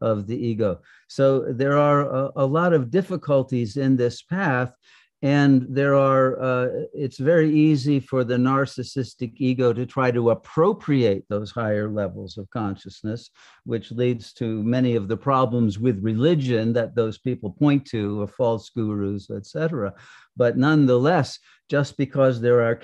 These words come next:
counterfeit bills doesn't mean that there isn't a real one. In fact, there must be a real one. There must be true gold, true, uh, value, and, and, um, a true source of the, uh, existence of all of this.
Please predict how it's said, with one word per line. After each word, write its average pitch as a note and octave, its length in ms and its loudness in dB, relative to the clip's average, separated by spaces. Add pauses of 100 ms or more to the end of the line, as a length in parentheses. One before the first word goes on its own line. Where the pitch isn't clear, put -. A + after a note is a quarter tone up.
counterfeit C#3 640 -2
bills A2+ 400 -2
doesn't C3 340 0
mean B2+ 240 2
that A#2 180 -4
there A#2 160 2
isn't B2 320 2
a A2+ 220 0
real G3 220 4 (200)
one. F#2+ 200 -10 (240)
In A2 100 -2
fact, B2 320 -2
there A#2+ 240 2
must B2 220 -2
be C#3+ 420 2
a A#2+ 100 4
real A#2 440 0 (200)
one. G2+ 140 -10
There A2 260 -4
must B2 220 -6
be A2+ 300 -6 (140)
true C3 240 0
gold, G#2+ 540 2
true, A2+ 580 -6
uh, G2+ 260 -6
value, A2 720 0
and, G2+ 240 -4 (140)
and, G#2+ 240 -4 (300)
um, B2+ 240 -4
a B2 100 -4
true C#3 340 -2
source D3+ 640 0 (460)
of A2+ 180 -4
the, A2+ 400 -4
uh, A2+ 240 -4
existence B2 800 -2
of A#2+ 180 0
all F#3+ 280 -2
of G2+ 180 -2
this. - 380 -12